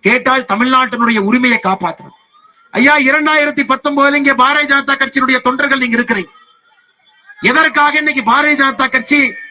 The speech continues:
எடப்பாடி பழனிசாமி அவர்கள் தலைமையில் இருக்கக்கூடிய அதிமுகவிலிருந்து வெளியே வந்து அண்ணன் டி டி வி அவர்களோடு இணைந்து ஒரு கூட்டணியை எல்லோரும் சேர்ந்து ஏற்படுத்தி இருக்கின்றோம்? ஏன்னா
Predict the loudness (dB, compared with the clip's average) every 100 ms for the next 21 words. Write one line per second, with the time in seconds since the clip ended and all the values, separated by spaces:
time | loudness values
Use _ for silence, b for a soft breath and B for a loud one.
0 | -20 -20 -20 -20 -20 -8 -2 0 2 2
1 | 2 0 0 0 0 0 2 0 0 0
2 | 0 2 0 0 -2 0 2 2 0 -2
3 | -2 0 0 0 0 0 2 2 2 2
4 | 0 0 -2 -2 -12 _ _ _ _ -6
5 | 0 0 2 0 2 2 2 2 2 2
6 | 2 2 2 0 2 0 0 0 0 0
7 | 0 2 2 4 2 0 0 0 0 0
8 | -2 -4 -6 -8 -12 -8 -4 -2